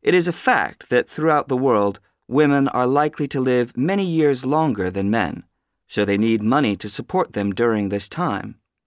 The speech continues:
Since women are likely to be the ones left without a partner in old age, they may therefore have to pay for nursing care,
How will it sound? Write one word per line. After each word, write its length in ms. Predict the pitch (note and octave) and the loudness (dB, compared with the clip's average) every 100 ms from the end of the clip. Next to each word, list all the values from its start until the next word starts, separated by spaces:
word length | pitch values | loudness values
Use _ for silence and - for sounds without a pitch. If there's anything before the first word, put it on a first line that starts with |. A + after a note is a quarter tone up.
| _ _ _ _ _ _ _ | _ _ _ _ _ _ _
Since 400 | - - A#3 - | -4 0 0 0
women 360 | E3 E3 C#3+ C3+ | 0 2 2 2
are 140 | A#2+ | 2
likely 380 | A#2 B2+ B2 A2+ | 2 2 0 -4
to 120 | G#2+ G2 | -6 -4
be 160 | G#2+ | -4
the 120 | G#2 | -2
ones 340 | G2+ G#2 G2+ F#2+ | 0 0 0 -2
left 320 | G#2+ G#2 - | -2 -2 -4
without 340 | G2 A2+ C3 | -4 0 0
a 60 | G#2+ | -2
partner 500 | - - F3+ G#2 F#2 | -6 -6 -4 -4 -4
in 100 | F#2+ | -2
old 220 | F#2 F#2 | -2 -2
age, 480 | A2+ A2 C2 - - _ _ _ _ - | 0 -2 -2 -8 -16 _ _ _ _ -2
they 160 | B2 | 2
may 280 | B2+ D3 D3+ | 2 2 2
therefore 600 | C3+ C#3 D3+ A2 G2 G2 - _ _ | 2 0 0 0 0 0 -6 _ _
have 240 | - D#3 - | -4 -4 -4
to 80 | |
pay 360 | D#3 - D#3+ A2 | -10 -4 0 0
for 160 | - C3 | 0 0
nursing 420 | D#3+ F3 A2+ F#2 | 0 0 -4 -6
care, 300 | F#2 - | -8 -12